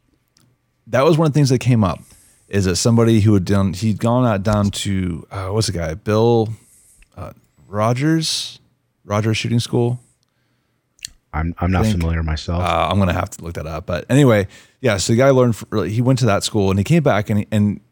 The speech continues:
Speaker 1: he kinda looked at everybody and we were all practicing, you know, at the time, the latest and greatest was the Magpul pistol D V Ds. And we're all doing this, like, two-handed, like, grab the jaw, two-hand push out, you know, hit the target. And it's like, it was all great.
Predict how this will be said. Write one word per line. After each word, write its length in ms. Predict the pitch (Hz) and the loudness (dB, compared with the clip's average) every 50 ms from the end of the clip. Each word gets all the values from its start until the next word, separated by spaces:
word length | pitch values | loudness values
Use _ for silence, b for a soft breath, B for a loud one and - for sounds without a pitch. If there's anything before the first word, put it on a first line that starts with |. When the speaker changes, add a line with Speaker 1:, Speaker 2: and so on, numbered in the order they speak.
| _ _ _ _ _ | _ _ _ _ _
Speaker 1:
he 260 | - 113 98 120 123 | -14 -6 -2 -2 0
kinda 240 | 107 - 156 143 131 | 2 2 2 2 4
looked 180 | 117 120 120 - | 2 2 2 2
at 60 | 120 | 2
everybody 600 | 117 110 127 107 113 110 101 101 101 101 101 - | 2 2 2 4 4 4 4 4 2 2 0 0
and 120 | 107 101 | 0 2
we 100 | 101 101 | 4 4
were 100 | 101 117 | 4 4
all 200 | - 131 135 123 | 4 4 2 2
practicing, 760 | - - 113 104 - 101 - - 107 101 98 98 95 98 113 78 | 2 0 -2 -2 -2 -4 -2 0 0 2 2 0 -2 -4 -6 -8
you 120 | 110 98 | -4 -2
know, 300 | 95 95 95 95 92 - - _ _ - | -2 0 0 -2 -4 -6 -12 _ _ -6
at 80 | 117 101 | -4 -4
the 80 | 110 | -4
time, 500 | 95 - - 135 123 113 107 104 101 101 95 | -2 -2 0 0 2 2 2 2 0 0 -2
the 120 | - 107 | -2 0
latest 300 | 101 101 98 101 - - | 2 2 2 2 0 0
and 80 | 101 90 | -2 -2
greatest 360 | 101 92 92 90 90 - - | 0 0 0 0 -2 -4 -4
was 280 | 92 101 101 92 - - _ - | -4 -4 -4 -4 -6 -8 _ -8
the 60 | - | -4
Magpul 460 | 101 95 90 95 92 87 - 95 92 - | -2 -2 0 -2 -2 -2 -4 -4 -4 -2
pistol 300 | 101 90 - - 95 90 | -2 -4 -2 -2 -4 -2
D 160 | 95 95 90 | -2 -4 -4
V 100 | 92 90 | -4 -4
Ds. 240 | 87 85 80 82 - | -4 -4 -4 -4 -4
And 80 | 98 | -2
we're 80 | 98 104 | 0 2
all 160 | 104 113 110 | 2 2 2
doing 320 | 101 113 117 110 107 101 | 2 2 2 2 2 2
this, 220 | 98 98 95 - - | 2 0 -2 -2 -4
like, 200 | 92 92 - - | -6 -8 -8 -6
two-handed, 540 | - 131 123 104 110 107 107 101 104 95 80 | -2 0 0 2 2 0 0 0 0 -2 -2
like, 180 | 85 - - - b b b b b _ | -4 -8 -10 -14 b b b b b _
grab 180 | - 101 98 95 | -6 -4 -4 -2
the 60 | 90 | -2
jaw, 320 | 87 - 131 123 123 120 110 | 0 0 2 4 4 2 2
two-hand 680 | - - 131 120 104 113 110 110 107 101 95 - _ | 0 2 2 4 4 4 4 2 2 0 -2 -4 _
push 280 | - 120 120 104 - - | -6 -2 -2 0 0 0
out, 360 | 110 104 101 95 90 80 - _ _ _ _ - | 0 2 0 0 -2 -4 -6 _ _ _ _ -4
you 80 | 113 | -2
know, 60 | 107 101 | 0 0
hit 120 | 123 - | 0 0
the 60 | 98 | -2
target. 360 | 95 - 147 156 160 135 110 | -4 0 0 0 2 2 0
And 100 | 98 110 | 0 0
it's 80 | 113 104 | -2 -2
like, 140 | 117 101 - | -4 -4 -2
it 60 | - | -2
was 120 | 117 110 | 0 2
all 120 | 113 104 98 | 2 2 0
great. 340 | 98 120 131 127 113 - | 0 0 0 0 0 -2